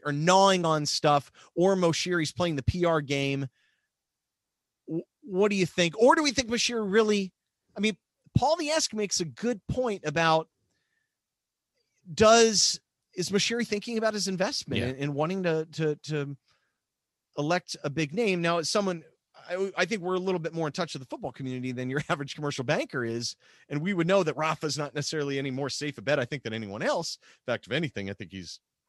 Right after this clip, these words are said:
Speaker 1: hi-, just the polarizing nature of the hire would be a, a much worse bet
Speaker 2: Yeah.
Speaker 1: from an economic standpoint, potentially.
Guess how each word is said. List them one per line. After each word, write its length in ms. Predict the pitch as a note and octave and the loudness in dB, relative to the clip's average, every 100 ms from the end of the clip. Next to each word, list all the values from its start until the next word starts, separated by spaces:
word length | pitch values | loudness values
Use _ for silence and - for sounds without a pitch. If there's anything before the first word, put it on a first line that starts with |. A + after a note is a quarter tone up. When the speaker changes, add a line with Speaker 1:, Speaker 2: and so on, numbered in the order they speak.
| _ _ _ _ _ _ _ _ C#3 | _ _ _ _ _ _ _ _ -16
Speaker 1:
hi-, 80 | B2 | -12
just 200 | B2 A#2 | -10 -10
the 60 | A2+ | -12
polarizing 560 | - C3 A2+ G#2+ - | -10 -6 -4 -4 -6
nature 300 | F#2+ B2+ - G2 | -6 -6 -4 -8
of 80 | |
the 60 | D#2 | -8
hire 300 | - D3+ G#2+ | -4 -4 -4
would 180 | F#2 E2+ | -6 -8
be 200 | F2+ D#2+ | -10 -10
a, 100 | F#2+ - | -12 -12
a 60 | D#2 | -10
much 240 | D#2+ - | -10 -10
worse 340 | E2 D#3+ G#3+ | -8 -8 -8
bet 100 | - F#2+ | -6 -6
Speaker 2:
Yeah. 60 | E2+ - _ _ _ | -6 -10 _ _ _
Speaker 1:
from 160 | B2 | -6
an 80 | G#2 | -4
economic 440 | G2+ F2 C#3+ B3 - | -6 -4 -2 -2 -4
standpoint, 520 | - G2 E2 G2 F2+ | -6 -8 -8 -10 -10
potentially. 600 | G#2+ D#3 G3 C#3+ B2+ | -6 -6 -4 -4 -4